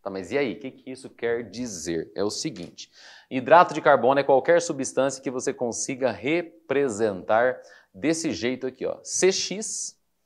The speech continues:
H dois O Y. Ou às vezes aparece C N H dois O M, sei lá, qualquer letra que você quiser, tá bom? Mas os carboidratos normalmente têm esse estilo de fórmula aqui. Você conhece glicose, C seis H doze O seis,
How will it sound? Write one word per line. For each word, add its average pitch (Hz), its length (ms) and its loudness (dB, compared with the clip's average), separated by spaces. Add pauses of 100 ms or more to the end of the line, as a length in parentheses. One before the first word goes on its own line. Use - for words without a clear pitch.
(300)
H 123 420 6
dois 107 340 2
O 107 180 6
Y. 85 500 -14 (1120)
Ou 95 140 0
às 90 160 2
vezes 117 140 0
aparece 143 580 6
C - 300 -4
N 151 720 -2
H 101 260 0
dois 101 260 -2
O 117 200 2
M, 95 500 -6
sei 147 160 -6
lá, 151 140 2
qualquer 120 180 -4
letra 160 220 -2
que - 60 -16
você 147 80 -6
quiser, 92 360 -8
tá 95 80 -8
bom? 190 320 -4 (300)
Mas 120 240 0
os 139 260 -4
carboidratos 160 840 8
normalmente 135 320 0
têm 170 180 -6
esse 180 220 -8
estilo 226 560 -10
de 110 100 -14
fórmula 95 560 -6
aqui. 87 240 -12 (240)
Você - 180 4
conhece 208 300 0
glicose, 160 500 4
C 131 160 2
seis 170 300 4
H 170 200 8
doze 151 300 2
O 190 60 0
seis, - 500 -4